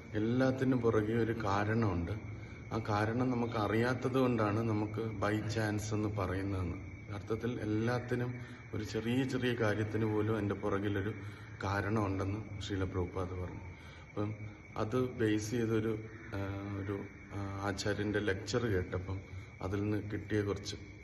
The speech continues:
കാര്യങ്ങളാണ്. അതിൽ എങ്ങനെ ഇത് പ്രഭുപാദിൻ്റെയും പ്രഭുപാദിൻ്റെ ശിഷ്യന്മാരുടെയും ജീവിതത്തിൽ ഇത് വന്നത് എന്നുള്ളൊരു കാര്യം പറയുന്നുണ്ട്. ശീല പ്രഭുപാദ്, ഉം, ഉം, ഗൃഹസ്ഥനായിരുന്ന സമയത്ത് വലിയൊരു ഫാക്ടറിയുടെ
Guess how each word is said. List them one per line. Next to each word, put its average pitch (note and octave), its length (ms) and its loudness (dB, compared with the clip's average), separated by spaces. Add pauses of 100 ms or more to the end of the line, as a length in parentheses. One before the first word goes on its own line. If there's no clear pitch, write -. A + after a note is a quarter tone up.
(160)
കാര്യങ്ങളാണ്. F2+ 540 -2 (400)
അതിൽ A2+ 360 2 (360)
എങ്ങനെ A#2+ 360 2
ഇത് A2+ 180 0
പ്രഭുപാദിൻ്റെയും A#2 1160 2
പ്രഭുപാദിൻ്റെ G#2+ 400 2
ശിഷ്യന്മാരുടെയും A#2 1120 2 (380)
ജീവിതത്തിൽ A#2 640 2
ഇത് G#2 320 2
വന്നത് G#2+ 520 6
എന്നുള്ളൊരു G2+ 480 4
കാര്യം F#2+ 340 -2 (240)
പറയുന്നുണ്ട്. F2+ 460 -4 (720)
ശീല A2+ 160 4
പ്രഭുപാദ്, A2+ 540 4
ഉം, G#2+ 1040 -4
ഉം, G#2 500 -4 (320)
ഗൃഹസ്ഥനായിരുന്ന A2+ 760 4
സമയത്ത് A2+ 400 0
വലിയൊരു A2+ 460 2
ഫാക്ടറിയുടെ A2+ 760 0